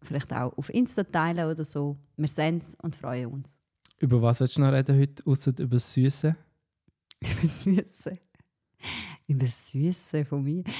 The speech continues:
Speaker 1: Nein, ich habe heute ganz süße Themen. Nein, eher, äh, bittersweet Themen. Und zwar,
Speaker 2: Okay.
Speaker 1: äh, reden wir über Streit in der Beziehung,
Speaker 2: Mhm.
Speaker 1: über die Aufgabenverteilung und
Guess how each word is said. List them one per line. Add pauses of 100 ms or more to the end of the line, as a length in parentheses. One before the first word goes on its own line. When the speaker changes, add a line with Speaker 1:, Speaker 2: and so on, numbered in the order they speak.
(240)
Speaker 1:
Nein,
ich
habe
heute
ganz
süße
Themen.
Nein,
eher,
äh, (140)
bittersweet
Themen. (460)
Und
zwar,
Speaker 2:
Okay.
Speaker 1:
äh,
reden
wir
über
Streit
in
der
Beziehung, (360)
Speaker 2:
Mhm. (680)
Speaker 1:
über
die
Aufgabenverteilung (400)
und